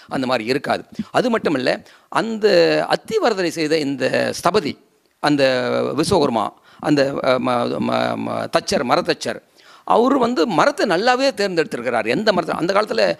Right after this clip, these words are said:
அத்தி தோப்புகள் நிறைய இருந்திருக்கு. அதுல தோப்புக்கள்ல எந்த மரம் சிறந்த மரம் அப்படின்னு சொல்லி அந்த மரத்தை பார்த்து, அ, அத்தி மரத்தை வெட்டி எடுத்துட்டு வந்து இந்த சிலை செ-, ம-, ம-, செய்தாங்கன்னு சொல்லவே முடியாது. மரம் நிற்கும் போதே, உயிரோடு இருக்கும் போதே,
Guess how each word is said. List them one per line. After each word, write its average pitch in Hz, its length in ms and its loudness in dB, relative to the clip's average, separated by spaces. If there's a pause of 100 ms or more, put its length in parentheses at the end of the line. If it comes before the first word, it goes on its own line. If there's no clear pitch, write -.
(140)
அத்தி 170 300 -2
தோப்புகள் 165 420 0
நிறைய 139 320 2
இருந்திருக்கு. 143 520 -2 (320)
அதுல 214 300 4
தோப்புக்கள்ல 226 680 2
எந்த 208 280 4
மரம் 220 220 2
சிறந்த 196 340 0
மரம் 170 280 0
அப்படின்னு 156 300 0
சொல்லி 151 280 -2
அந்த 143 200 -2
மரத்தை 127 340 0
பார்த்து, 135 440 -2 (520)
அ, 214 140 4
அத்தி 185 220 2
மரத்தை 226 280 2
வெட்டி 208 340 4
எடுத்துட்டு 220 300 2
வந்து 196 200 2
இந்த 170 160 2
சிலை 151 260 2
செ-, 147 40 0
ம-, 135 460 0
ம-, 127 220 -2
செய்தாங்கன்னு 147 440 0
சொல்லவே 147 400 2
முடியாது. 110 400 -8 (600)
மரம் 220 440 4
நிற்கும் 214 380 4
போதே, 160 480 4
உயிரோடு 196 600 6
இருக்கும் 196 320 -2
போதே, 139 360 -2